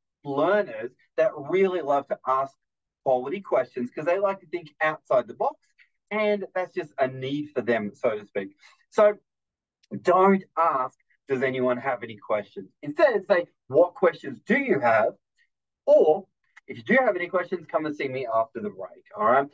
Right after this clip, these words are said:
So on that note, asking, "Can I get a volunteer?" And stop asking, "Does anyone have any questions?"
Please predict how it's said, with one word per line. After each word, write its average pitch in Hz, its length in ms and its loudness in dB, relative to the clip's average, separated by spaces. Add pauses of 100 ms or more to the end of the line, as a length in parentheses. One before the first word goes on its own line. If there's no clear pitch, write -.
(200)
So - 280 0
on 285 140 2
that 285 180 2
note, 196 260 2 (2250)
asking, 196 460 -4 (680)
"Can 123 120 4
I 123 60 6
get 117 140 2
a 113 40 -2
volunteer?" 117 540 4 (180)
And 185 200 2
stop 247 440 0 (200)
asking, 151 440 -6
"Does 120 160 -4
anyone 135 380 2
have 120 220 2
any 120 160 0
questions?" 101 760 -6